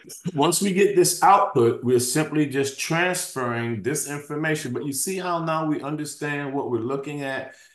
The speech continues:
and we can take this and turn it into a narrative that someone can look at and say, "Ah, I understand now what the results of this test were," okay? Now, we can then go a little further,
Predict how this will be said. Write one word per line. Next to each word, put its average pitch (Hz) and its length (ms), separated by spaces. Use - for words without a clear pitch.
and 120 140
we 123 120
can 113 180
take 143 320
this 139 240
and 117 180
turn 135 220
it 131 140
into 123 280
a 107 60
narrative 135 760
that 104 140
someone 127 560
can 101 240
look 143 240
at 127 140
and 123 120
say, 120 180
"Ah, 120 560
I 117 60
understand 117 680
now 101 440
what 110 180
the 107 80
results 104 480
of 95 120
this 98 260
test 113 300
were," 76 280
okay? 123 320
Now, 92 380
we 113 140
can 104 160
then 127 220
go 120 180
a 110 80
little 110 240
further, 135 600